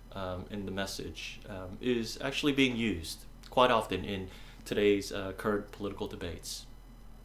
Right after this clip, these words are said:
And, uh, I just want to say this, you know, the Bible is neither a supporter of communism or capitalism.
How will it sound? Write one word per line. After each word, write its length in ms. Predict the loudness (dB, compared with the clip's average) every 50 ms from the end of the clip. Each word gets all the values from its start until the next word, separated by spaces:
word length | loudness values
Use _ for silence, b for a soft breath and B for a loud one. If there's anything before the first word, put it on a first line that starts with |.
| -18 -18 -18 -16 -16 -14 -14 -14 B B B B B B B B B B B B B B B B -10
And, 380 | -6 -6 -4 -4 -4 -6 -4 -2
uh, 180 | 0 2 2 4
I 80 | 4
just 180 | 2 2 2 2
want 120 | 2 4
to 60 | 6
say 120 | 6 6 6
this, 240 | 6 6 4 4 2
you 60 | 0
know, 100 | 0 0
the 100 | 0 0
Bible 500 | 2 2 2 2 2 2 2 0 0 0 2
is 400 | 4 4 4 4 2 -2 -8 -10 -14 -18 -18 -18 -18 -18 -18 b b b b b b b
neither 300 | 4 6 8 8 6 6
a 60 | 4
supporter 720 | 2 2 0 0 0 2 2 4 6 6 6 6 4 2 0
of 300 | -2 0 0 -2 -4 -6 -8 -12 -10 -8
communism 640 | -4 -2 -2 0 0 0 0 0 0 -2 -2 -4 -4 -6
or 100 | -8 -10 -8 -6
capitalism. 640 | -6 -6 -6 -6 -8 -8 -8 -8 -8 -10 -12 -14